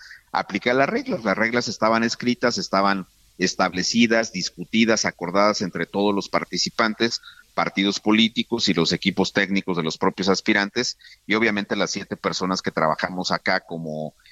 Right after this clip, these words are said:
eh, eh, externos a los partidos. Somos expertos en los temas electorales, pero no estamos, eh, participando como representantes de ninguno de los partidos o de los aspirantes.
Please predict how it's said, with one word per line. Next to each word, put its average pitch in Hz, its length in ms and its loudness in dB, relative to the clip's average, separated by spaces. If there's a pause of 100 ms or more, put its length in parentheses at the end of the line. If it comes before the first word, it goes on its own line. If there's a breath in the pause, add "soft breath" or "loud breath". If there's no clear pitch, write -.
(140 loud breath)
eh, 80 840 0
eh, 78 760 2
externos 110 580 0
a 98 40 2
los 87 160 -4
partidos. 82 380 -4
Somos 110 240 2
expertos 101 480 -2
en 90 80 0
los 80 100 -6
temas 95 220 0
electorales, 151 460 2
pero 85 200 -2
no 92 160 2
estamos, 92 840 -2
eh, 82 520 4
participando 90 720 -2
como 80 640 -2
representantes 87 760 -2
de 85 80 -2
ninguno 92 300 0
de 92 80 4
los 98 140 0
partidos 107 420 2
o 95 60 2
de 92 80 2
los 98 120 -2
aspirantes. 143 640 0